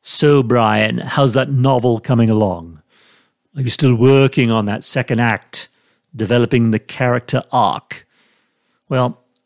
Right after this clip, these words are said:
other than an opportunity to demonstrate my lame Stewie Griffin impression, let's think, how many of us are like Brian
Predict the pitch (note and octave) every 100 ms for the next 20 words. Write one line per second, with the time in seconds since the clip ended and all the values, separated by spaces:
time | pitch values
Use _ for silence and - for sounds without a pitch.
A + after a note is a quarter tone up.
0 | _ _ D#3 D3+ B2+ C3 B2 B2 C#3 A2
1 | C#3 A#2+ A2 - A2+ C3 C3+ A#2+ A2+ B2
2 | A#2 G#2+ G#2+ A#2 A2+ - C3+ A2+ G2 B2+
3 | - G2+ G#2+ G#2 F#2 G#3 - _ _ _
4 | _ _ _ - D3 D3+ - F#3 C#3+ A2
5 | - _ _ _ _ _ _ _ - D#3+
6 | D3+ D3+ D3 B2+ B2+ A#2+ - - - B2
7 | A#2+ B2 - A#2+ G#2+ G2+ G2+ G2